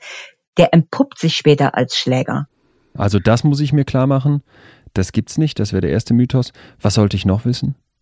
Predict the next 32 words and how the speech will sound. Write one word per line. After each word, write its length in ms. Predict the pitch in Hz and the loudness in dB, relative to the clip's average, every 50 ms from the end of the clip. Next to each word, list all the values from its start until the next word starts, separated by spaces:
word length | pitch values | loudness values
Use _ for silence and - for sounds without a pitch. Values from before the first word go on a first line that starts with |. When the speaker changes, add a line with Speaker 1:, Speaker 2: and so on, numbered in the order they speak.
| _ - | _ -8
Speaker 1:
Dass 220 | 143 143 139 - | -6 -6 -6 -6
Frauen 280 | - 120 127 139 165 147 | -2 -2 0 0 0 -2
und 160 | - 135 127 | -2 -4 -2
Männer 240 | 131 143 147 143 135 | -2 -2 0 -2 -2
gleichberechtigt 720 | 131 135 165 170 - - 139 131 139 - - 139 - - | -2 -2 -4 -4 -6 -6 -6 -6 -6 -8 -10 -12 -10 -6
sind. 240 | 135 135 139 - - _ _ _ _ | -6 -6 -6 -8 -12 _ _ _ _
Speaker 2:
Das 160 | - 107 123 | -2 -2 0
ist, 100 | 127 120 | -2 -2
glaube 220 | - - 117 117 117 | -2 0 0 0 0
ich, 60 | 107 | -2
so 80 | - 107 | -2 -4
ein 80 | 98 | -4
bisschen 200 | 113 - - 120 | -4 -2 -2 -2
die 60 | 104 | -2
Speaker 1:
Oder 220 | - - - 98 - | -2 -2 -2 -2 0
Speaker 2:
zentrale 320 | - 101 98 110 113 175 | 0 0 2 2 4 4
Botschaft, 200 | 196 - 120 - | 4 4 2 2
Speaker 1:
gleichwert-, 240 | - 92 - 202 226 | 2 2 2 2 2
Speaker 2:
oder? 100 | - 117 | 2 0
Speaker 1:
ich 100 | 135 139 | 0 0
glaube, 300 | - 214 214 226 208 226 | 2 2 4 4 4 2
gleichwertig. 1040 | 202 - 190 190 214 240 277 - - - 165 196 208 233 - - 160 156 - - - | 2 2 2 4 4 2 2 0 -2 -2 0 2 2 0 0 -2 -4 -6 -6 -8 -10
Speaker 2:
Ja, 40 | - | -4
Speaker 1:
Genau. 320 | - 175 196 196 180 151 - - | 0 2 4 4 4 2 0 -2
Ich 80 | 165 | -4
glaube, 220 | - 208 208 185 156 | -2 0 0 0 2
Speaker 2:
ja. 40 | |
Speaker 1:
gleichwertig 680 | 170 175 175 202 - - - 175 180 190 - - 180 - | 2 4 4 2 2 0 0 0 0 0 -2 -6 -8 -8
ist 160 | 156 170 - 190 | -8 -6 -4 -6
das 140 | 165 - | -6 -2
bessere 400 | - 170 175 - - - 170 151 | -2 -2 -2 -2 -4 -6 -4 -4
Wort. 320 | 147 151 151 135 123 - | -2 -2 -2 -4 -4 -8